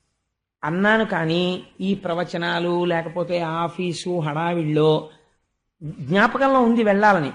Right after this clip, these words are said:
కానీ ఆలస్యం అయిపోతుంది. మార్చి వచ్చేసింది, ఎండలు ఎక్కువైపోతున్నాయి. సరే, మనం బయలుదేరిపోవాలని ఒక రోజు బయలుదేరిపోయాను. ఆ పాదయాత్ర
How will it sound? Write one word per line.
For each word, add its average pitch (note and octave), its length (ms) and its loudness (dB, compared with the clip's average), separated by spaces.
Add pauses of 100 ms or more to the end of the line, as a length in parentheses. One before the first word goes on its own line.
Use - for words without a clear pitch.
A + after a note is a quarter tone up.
(160)
కానీ F3 260 0
ఆలస్యం F#3 460 -2
అయిపోతుంది. D3 420 -10 (480)
మార్చి F3 460 2
వచ్చేసింది, - 400 -14 (520)
ఎండలు G3 240 2
ఎక్కువైపోతున్నాయి. F3+ 680 -4 (160)
సరే, G3+ 140 2
మనం F#3+ 260 0
బయలుదేరిపోవాలని F#3+ 840 2
ఒక G#3+ 120 -2
రోజు F#3+ 220 -2
బయలుదేరిపోయాను. E3 920 -6
ఆ - 20 -16
పాదయాత్ర D#3 600 -4